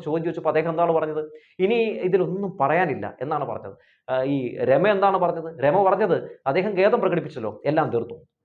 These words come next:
എല്ലാം തീർന്നു. പിന്നെ മാധ്യമങ്ങൾക്കും അത് വാർത്തയല്ല. അതായത് കോൺഗ്രസ് നേതാക്കൾ ദാ എല്ലാം തീർന്നു എന്ന് പറയുന്നിടത്ത് മാധ്യമപ്രവർത്തനത്തിൻ്റെ, ഇന്നിൻ്റെ മാധ്യമപ്രവർത്തനത്തിൻ്റെ എല്ലാ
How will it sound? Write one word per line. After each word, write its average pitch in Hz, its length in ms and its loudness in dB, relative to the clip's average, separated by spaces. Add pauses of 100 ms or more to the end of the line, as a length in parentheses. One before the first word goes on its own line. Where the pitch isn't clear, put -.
എല്ലാം 175 260 0
തീർന്നു. - 240 -4 (440)
പിന്നെ 180 220 2
മാധ്യമങ്ങൾക്കും 180 540 -2 (120)
അത് 151 160 0
വാർത്തയല്ല. 123 460 -2 (440)
അതായത് 214 300 4 (460)
കോൺഗ്രസ് 226 460 0
നേതാക്കൾ 185 420 2
ദാ 151 40 0 (200)
എല്ലാം 208 260 2 (140)
തീർന്നു 214 340 0 (140)
എന്ന് 165 200 -2
പറയുന്നിടത്ത് 135 500 0 (440)
മാധ്യമപ്രവർത്തനത്തിൻ്റെ, 165 1000 2 (360)
ഇന്നിൻ്റെ 226 380 2
മാധ്യമപ്രവർത്തനത്തിൻ്റെ 151 920 -2 (260)
എല്ലാ 135 320 0